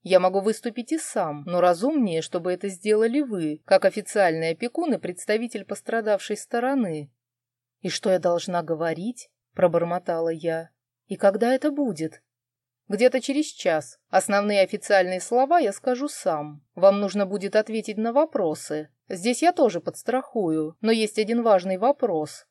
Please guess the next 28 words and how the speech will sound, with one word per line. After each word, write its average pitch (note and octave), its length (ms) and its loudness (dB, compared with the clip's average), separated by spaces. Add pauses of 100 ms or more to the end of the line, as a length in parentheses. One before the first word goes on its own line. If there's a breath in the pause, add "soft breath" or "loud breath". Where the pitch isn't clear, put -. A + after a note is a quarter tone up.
Вы G3 140 -2
сумеете C4 500 -2
держать F#3 420 0
себя F3 300 -2
в F3+ 60 -6
руках, F#3+ 640 -4
не G#3+ 100 0
злиться C#4 400 -2
столь F#3+ 240 -6
явно, E3 380 0
как E3 160 -6
сейчас, E3+ 760 -6
а E3+ 140 4
отвечать F#3 540 -2
ровно? D#3+ 600 0 (140)
Можно A#3 360 4
продемонстрировать F3 1080 -4
печаль, F3+ 640 -2
обиду, E3+ 500 -4
даже D#3+ 300 -4
страх, F#3 640 -6
но F#3+ 140 2
ни G3+ 100 2
в G#3 80 -6
коем G3 240 -2
случае G#3 440 -8
не G#3+ 120 0
агрессию. E3+ 840 -4